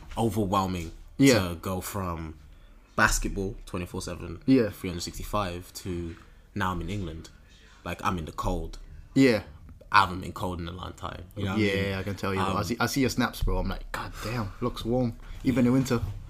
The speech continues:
Speaker 1: But no, I've been good though. Like, I'm just catching up with life.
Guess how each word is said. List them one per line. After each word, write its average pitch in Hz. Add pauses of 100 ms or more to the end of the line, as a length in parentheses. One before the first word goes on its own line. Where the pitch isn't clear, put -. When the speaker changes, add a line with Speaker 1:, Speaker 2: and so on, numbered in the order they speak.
Speaker 1:
But 131
no, 175
I've 175
been 196
good 196
though. 95
Like, 90
I'm 104
just -
catching 101
up 104
with 90
life. 90